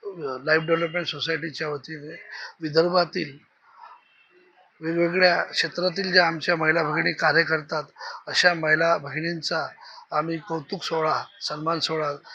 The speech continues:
साजरा केला आहे. या उद्दिष्ट हाच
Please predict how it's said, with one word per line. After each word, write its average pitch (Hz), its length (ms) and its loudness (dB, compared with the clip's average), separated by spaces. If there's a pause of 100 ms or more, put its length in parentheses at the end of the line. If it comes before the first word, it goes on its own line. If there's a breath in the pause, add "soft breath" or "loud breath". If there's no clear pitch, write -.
(260 loud breath)
साजरा 160 480 4 (680)
केला 165 200 8
आहे. - 260 6 (1200 loud breath)
या 175 160 4 (300)
उद्दिष्ट 170 460 0
हाच 190 380 8